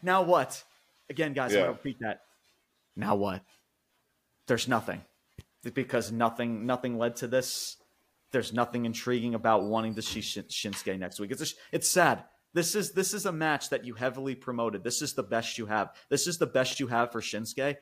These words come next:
Speaker 1: The guy just got to Monday Night Raw, and this is the best you have for him.
Speaker 2: <laughs>
Speaker 1: Like, a match with The Miz,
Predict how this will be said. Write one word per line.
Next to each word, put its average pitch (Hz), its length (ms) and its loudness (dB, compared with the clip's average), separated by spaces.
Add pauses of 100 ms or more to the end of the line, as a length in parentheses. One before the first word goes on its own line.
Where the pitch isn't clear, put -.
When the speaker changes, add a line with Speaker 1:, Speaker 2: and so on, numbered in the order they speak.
(180)
Speaker 1:
The 120 60 -6
guy 147 220 6
just 143 420 0
got 131 220 2
to 127 60 -10
Monday 120 240 -4
Night 107 240 -4
Raw, 98 260 -2 (300)
and 113 200 0
this 127 200 0
is 180 140 0
the 123 80 4
best 113 380 0
you 127 100 0
have 107 220 0
for 147 160 0
him. 151 300 -2
Speaker 2:
<laughs> - 60 -20 (1040)
Speaker 1:
Like, 143 180 2
a 131 80 4
match 135 400 4
with 143 140 -6
The 135 60 -2
Miz, 131 580 0